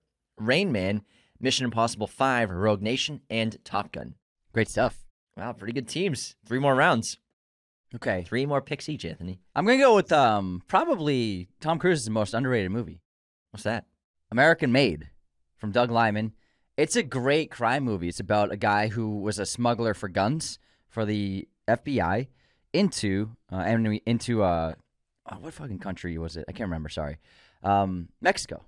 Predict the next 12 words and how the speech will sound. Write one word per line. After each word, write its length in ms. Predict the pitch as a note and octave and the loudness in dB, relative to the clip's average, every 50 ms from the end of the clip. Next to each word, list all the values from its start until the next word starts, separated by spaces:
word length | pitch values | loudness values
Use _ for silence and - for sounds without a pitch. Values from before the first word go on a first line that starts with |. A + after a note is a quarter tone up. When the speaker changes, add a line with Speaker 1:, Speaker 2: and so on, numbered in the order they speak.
| - - _ _ _ _ _ _ _ _ _ _ - - | -20 -20 _ _ _ _ _ _ _ _ _ _ 0 2
Speaker 2:
And 560 | B2 A#2+ A#2 A2+ A2 G#2+ G2+ G2 G2 - - _ | 2 2 4 2 2 0 0 0 -2 -6 -8 _
he, 120 | - B2 B2 - | -10 -10 -8 -2
he 140 | D3 F3 D#3+ | -2 -2 0
played 180 | C#3 F3 F3+ | 2 4 4
a 60 | D#3+ C3 | 4 4
drug 240 | - D3 D3 B2+ | 4 2 2 4
runner 200 | C#3 C#3+ C3+ B2+ | 4 2 4 4
who 140 | A#2 A#2 C#3 | 2 2 2
was 140 | C3 A#2 A#2+ | 2 2 0
a 40 | - | -4
pilot, 420 | - - C3 B2+ C3+ C3+ B2+ - - | -4 2 2 4 4 4 2 0 0
and 180 | G#2+ G#2+ G2+ | -2 -4 -4